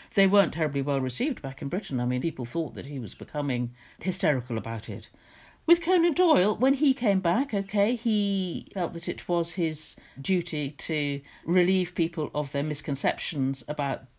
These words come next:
what had been happening, and he was particularly incensed by the way that so many European countries had basically been on the side of the Boers and had seen the British as being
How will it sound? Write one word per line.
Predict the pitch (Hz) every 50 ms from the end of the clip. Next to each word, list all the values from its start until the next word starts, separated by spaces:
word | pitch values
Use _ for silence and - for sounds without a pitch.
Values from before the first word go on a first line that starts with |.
| _ _ _ -
what | - 139 - - -
had | - 135 127 - -
been | 151 139 127
happening, | - - 175 - - - 143 131 120 120 143 - - - - - -
and | 156 165 156 -
he | - 185 170
was | 156 156 - -
particularly | - 180 - - - - - - 180 165 156
incensed | 156 147 - - - 220 185 139 135 - - - -
by | 139 139
the | 135 139
way | 151 147 143 139 131
that | - 135 113 - - - - - - _ _
so | - - 185 170
many | 165 165 156 151
European | 147 147 143 127 131 131 - 143 120 131
countries | 123 160 143 123 - - - 123 113 123 120 - - - _ _ _ _ _
had | 214 202 202
basically | 208 202 196 - - - - 165
been | 151 160 156 147
on | 127 127
the | 131
side | - - 139 117 110
of | 113
the | 127
Boers | 127 175 151 107 87 - 80 - - - - _ _ _ -
and | 131 127
had | 127 110 -
seen | - - 147 139 123 120 117 113
the | 123 117 113 110 - - - - - - _
British | _ 151 127 - 117 120 120 - -
as | 113 104 -
being | - - 143 131 123 120 113 110 107 104 107 107